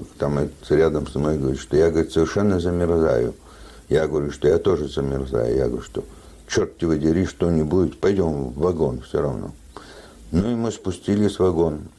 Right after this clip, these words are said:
И вот мы слезаем с этого поезда, входим на этот самый вокзал, и этот вокзал полон вот таких людей, вроде как мы. Видно было, что по физиономиям видно, что это были всё офицеры, понимаете,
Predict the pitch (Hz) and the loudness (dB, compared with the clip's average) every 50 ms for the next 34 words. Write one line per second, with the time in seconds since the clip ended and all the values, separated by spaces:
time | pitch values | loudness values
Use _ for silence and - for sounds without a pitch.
0 | - - - _ - - _ - - - 214 - 208 208 233 - - 107 107 104 | -20 -20 -20 _ -20 -20 _ -6 -2 0 0 0 2 2 0 0 2 0 2 2
1 | 104 104 92 87 78 - 80 71 - 76 76 71 - - 110 123 127 120 117 135 | 2 2 0 0 -2 -2 -4 -2 -2 -4 -4 -2 2 2 4 4 4 2 2 2
2 | 135 127 107 - - - _ - - - - 104 98 85 82 85 80 80 78 73 | 0 0 -2 -4 -8 -16 _ -20 -8 0 2 2 2 2 0 0 0 0 -2 -2
3 | 69 - - - - 71 71 71 71 69 67 67 73 76 73 73 78 101 120 123 | -4 -8 -12 -6 -4 -4 -2 -2 -2 -2 0 0 0 0 0 2 2 2 2 0
4 | - - - - - - - - - - - - - 80 87 85 - 80 85 82 | -2 -6 -10 -20 -20 -20 -20 -20 -20 -20 -8 -2 2 2 2 2 2 2 2 2
5 | 80 78 - 104 101 101 95 92 - - - 113 113 107 95 87 80 76 65 60 | 2 2 0 0 0 0 -2 -6 -8 -2 2 4 4 4 4 4 2 0 -4 -8
6 | - - - - _ _ _ _ _ - - - - 73 80 - - - 101 92 | -10 -14 -20 -20 _ _ _ _ _ -20 -18 -8 -2 -2 -2 -2 0 0 0 0
7 | 90 - - 90 82 - 90 82 85 82 78 95 120 117 92 87 90 90 90 92 | 0 0 -2 -2 0 2 2 2 2 2 4 2 2 2 4 4 4 4 2 0
8 | 87 - - 90 - - - 85 80 69 - - - - - - - - - - | -4 -2 -2 -2 -2 -2 -2 -2 0 0 -2 -4 -10 -20 -20 -20 -20 -20 -14 -10
9 | - 64 60 58 60 58 69 80 92 110 95 95 101 98 92 87 101 98 95 92 | -6 -4 -2 -2 -2 0 2 4 4 4 4 4 2 2 2 2 4 4 4 2
10 | 90 - - 90 - - 90 85 - 90 82 82 90 87 90 95 98 101 95 92 | 2 0 -4 -4 0 0 0 0 0 -2 0 2 2 2 4 2 2 2 2 2
11 | 87 85 85 90 90 82 85 82 80 - - 80 80 76 69 76 73 71 76 73 | 2 2 2 0 0 0 0 -2 -2 -2 -2 -2 -2 0 -2 -4 -4 -2 0 0
12 | 73 73 73 71 - - - 76 73 - - 73 71 - - 82 76 73 76 73 | 0 0 0 -2 -2 0 2 2 2 0 -4 -8 -4 0 2 4 4 4 2 0
13 | - 73 71 67 65 65 67 64 62 - 64 | -2 -4 -4 -2 0 0 0 -2 -2 -4 -6